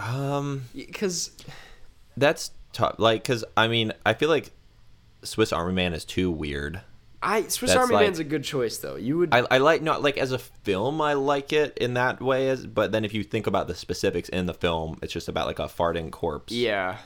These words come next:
Speaker 2: Yeah.
Speaker 1: So that's a bit, like, I think that tonally, y-, the film, yes, but
Speaker 2: But
Speaker 1: then if you think about it too hard, it gets kinda weird.
Speaker 2: Yeah. I, yeah. I guess that's the closest, though.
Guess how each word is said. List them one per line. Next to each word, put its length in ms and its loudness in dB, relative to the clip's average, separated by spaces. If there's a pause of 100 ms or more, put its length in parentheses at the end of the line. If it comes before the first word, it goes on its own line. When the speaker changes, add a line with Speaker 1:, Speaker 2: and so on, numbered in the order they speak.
(500)
Speaker 2:
Yeah. 360 -4 (180)
Speaker 1:
So 140 0
that's 120 0
a 80 0
bit, 300 -2
like, 300 0 (120)
I 80 0
think 240 -2
that 200 -2
tonally, 640 0 (600)
y-, 160 -10
the 140 -4
film, 400 0
yes, 420 -6 (100)
but 300 -4 (360)
Speaker 2:
But 200 -6
Speaker 1:
then 140 0
if 80 -4
you 80 -4
think 180 -4
about 180 -6
it 80 -4
too 120 -6
hard, 180 -6
it 80 -12
gets 180 -6
kinda 200 -8
weird. 340 -8
Speaker 2:
Yeah. 380 -6 (760)
I, 160 -10 (640)
yeah. 340 -6 (280)
I 80 0
guess 180 0
that's 180 -4
the 100 -6
closest, 560 -6
though. 260 -14